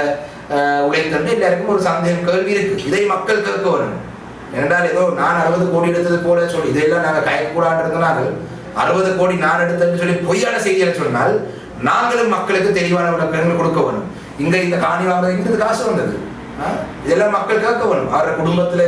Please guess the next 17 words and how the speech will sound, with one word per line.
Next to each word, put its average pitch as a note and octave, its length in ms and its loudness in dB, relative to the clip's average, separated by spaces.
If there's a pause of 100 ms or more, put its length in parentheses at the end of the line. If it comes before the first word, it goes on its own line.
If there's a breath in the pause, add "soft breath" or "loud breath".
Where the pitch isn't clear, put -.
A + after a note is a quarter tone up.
குடும்பத்துல, D3 600 0
குடும்ப B2+ 260 0
பின்னணியை B2 380 -2
பார்த்தா A2+ 300 0 (500 loud breath)
எல்லாருக்கும் A3+ 340 0
தெரியும். A#3 380 0 (200)
அப்படி E3+ 320 0 (680)
நான் D#3+ 300 0
இன்றைக்கு E3 300 0
என்ற D#3+ 180 2
களுவாஞ்சியில் D#3 580 0
இருக்கிற D3+ 260 0
வீடு D#3 320 2 (520)
கிட்டத்தட்ட G#3 360 0
நூறு G#3 260 2
வருடங்களுக்கு G#3+ 560 2
மேலாக G#3+ 420 2